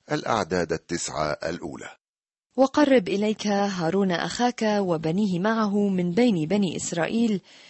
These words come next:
Speaker 2: ليكهن لي. هارون نداب وأبيه أليعازر وإيثمار بني هارون. واصنع ثيابا مقدسة لهارون أخيك للمجد والبهاء.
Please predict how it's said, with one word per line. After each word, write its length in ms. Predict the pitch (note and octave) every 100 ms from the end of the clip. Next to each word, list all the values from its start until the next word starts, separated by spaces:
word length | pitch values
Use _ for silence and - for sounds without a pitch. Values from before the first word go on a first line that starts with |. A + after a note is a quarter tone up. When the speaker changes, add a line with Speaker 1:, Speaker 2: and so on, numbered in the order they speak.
| -
Speaker 2:
ليكهن 680 | A#3+ B3 C4 - G#3+ A#3 A3
لي. 200 | F#3+ C#3 - - _ _ _ _ _ -
هارون 520 | C#4+ C#4 B3 A3+ G3
نداب 480 | F#3 A3 A3 G#3 F3
وأبيه 800 | E3+ D#3+ E3 G3 G3+ F#3+ F#3 -
أليعازر 760 | E3 E3 G3+ G#3 F#3+ F3+ E3+ -
وإيثمار 840 | F#3 - F3+ - E3+ G#3 A3 F3+
بني 320 | D#3 F#3 F#3 E3
هارون. 480 | D3 C#3+ C#3 - - _ _ _ -
واصنع 580 | G#3 - G#3 G3 F#3
ثيابا 480 | F#3 E3+ E3+ F#3 F3+
مقدسة 920 | F3+ C#3+ - E3+ E3 G3+ G3 F#3+ G3
لهارون 600 | F#3+ E3 D#3 E3 G3+ F#3+
أخيك 600 | D3+ - - A#3+ A#3 - - - -
للمجد 520 | B3 A3 F3+ E3+ -
والبهاء. 580 | D#3 C#3+ C#3+ D3+ D#3 -